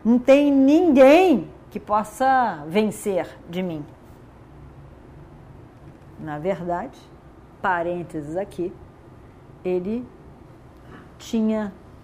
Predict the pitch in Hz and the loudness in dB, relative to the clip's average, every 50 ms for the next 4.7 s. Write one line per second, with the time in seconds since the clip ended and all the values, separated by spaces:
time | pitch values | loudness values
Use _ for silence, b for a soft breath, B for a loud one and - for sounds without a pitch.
0 | - - 170 175 196 196 202 208 196 190 208 202 - - - - - - 175 170 | -16 -12 -8 -6 -4 -4 -4 -4 -4 -6 -8 -8 -12 -16 -20 -20 -16 -14 -12 -8
1 | 180 226 269 254 - - - 226 190 185 190 208 220 233 233 233 220 220 240 254 | -6 -4 -4 -6 -8 -10 -8 -6 -6 -4 -4 -4 -2 -2 -2 -2 -4 -4 -6 -8
2 | 240 - - - - - - - - - - - - - - - - - - - | -10 -12 -18 -20 -20 -20 -20 -20 -20 -20 -20 -20 -20 -20 -20 -20 -20 -20 -12 -8
3 | 214 214 214 214 - - - - 214 208 214 214 208 202 208 202 - - - - | -6 -4 -4 -6 -8 -12 -8 -4 0 0 0 0 -2 -4 -6 -8 -12 -12 -8 -8
4 | 196 180 180 160 160 190 202 196 190 180 160 151 - | -6 -6 -6 -8 -8 -6 -4 -2 -2 -2 -2 -4 -10